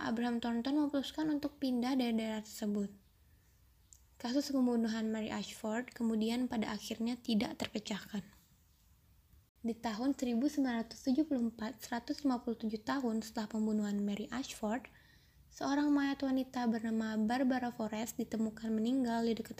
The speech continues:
halte tak jauh dari rumahnya. Sama seperti Mary Ashford, Barbara Forrest juga ditemukan di Pear Hayes Park. Barbara Forrest berusia dua puluh tahun pada saat ia meninggal.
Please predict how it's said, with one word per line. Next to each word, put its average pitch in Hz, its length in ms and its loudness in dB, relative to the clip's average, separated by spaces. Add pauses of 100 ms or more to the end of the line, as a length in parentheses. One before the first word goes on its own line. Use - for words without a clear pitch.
halte 262 480 -4
tak - 160 -8
jauh 254 240 4
dari 220 160 4
rumahnya. 202 480 0 (640)
Sama 269 240 2
seperti 277 320 2
Mary 226 320 2
Ashford, 214 480 -2 (240)
Barbara 269 400 4
Forrest 233 480 -4
juga 226 160 0
ditemukan 220 560 0
di 220 80 0
Pear 240 320 -2
Hayes 226 240 0
Park. - 400 -6 (1200)
Barbara 220 400 2
Forrest 220 480 -4
berusia 240 560 2
dua 240 320 4
puluh 285 160 6
tahun 254 480 0 (320)
pada 226 240 -2
saat 226 320 -4
ia 220 140 4
meninggal. 214 420 2